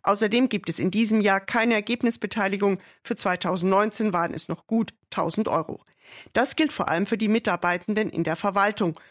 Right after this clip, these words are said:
Dort werden dennoch viele aufatmen, denn im Gegenzug bleibt die Beschäftigungsgarantie bis Ende zweitausendneunundzwanzig.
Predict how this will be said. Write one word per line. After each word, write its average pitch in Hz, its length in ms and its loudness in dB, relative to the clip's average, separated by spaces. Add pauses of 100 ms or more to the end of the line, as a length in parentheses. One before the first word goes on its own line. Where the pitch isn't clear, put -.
(200)
Dort 165 260 0
werden 180 220 0
dennoch 214 300 0
viele 208 300 0
aufatmen, 208 640 0
denn 196 140 -4
im 208 180 -8
Gegenzug 220 560 -2
bleibt 180 320 -2
die 196 60 -6
Beschäftigungsgarantie 208 1300 -2
bis - 220 -6
Ende 202 300 0
zweitausendneunundzwanzig. 180 1300 -2